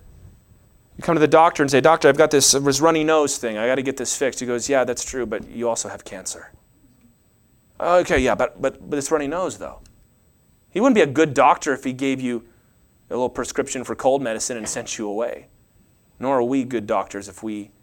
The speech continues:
ignore the main issue. I hope that the fear of the Lord will be struck into your heart, because that is the beginning of wisdom.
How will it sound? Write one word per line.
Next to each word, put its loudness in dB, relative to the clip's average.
ignore -8
the -10
main -12
issue. -12
I -10
hope -2
that -6
the -4
fear 0
of 0
the 2
Lord 0
will -4
be -8
struck -4
into -10
your -6
heart, -4
because -10
that -4
is -14
the -12
beginning -12
of -12
wisdom. -14